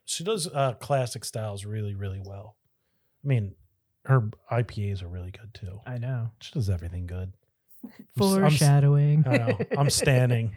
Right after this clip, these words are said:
Speaker 2: <laughs>
Speaker 1: Standing for Hannah.
Speaker 2: Speaking of Hannah, I mean, uh, I guess this podcast is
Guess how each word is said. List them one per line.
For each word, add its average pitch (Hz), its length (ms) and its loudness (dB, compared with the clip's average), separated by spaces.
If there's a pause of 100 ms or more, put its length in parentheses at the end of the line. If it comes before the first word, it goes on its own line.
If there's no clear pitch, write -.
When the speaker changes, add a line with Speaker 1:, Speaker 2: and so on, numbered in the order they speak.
(240)
Speaker 2:
<laughs> - 960 0
Speaker 1:
Standing 151 480 0
for 131 140 -4
Hannah. 120 400 -6 (1120)
Speaker 2:
Speaking 233 340 0
of 139 80 2
Hannah, 190 280 2
I 131 200 0
mean, 127 360 -2
uh, 120 360 -4 (320)
I 135 80 -4
guess 139 400 -4
this 147 260 -2
podcast 147 520 -4
is 127 140 -10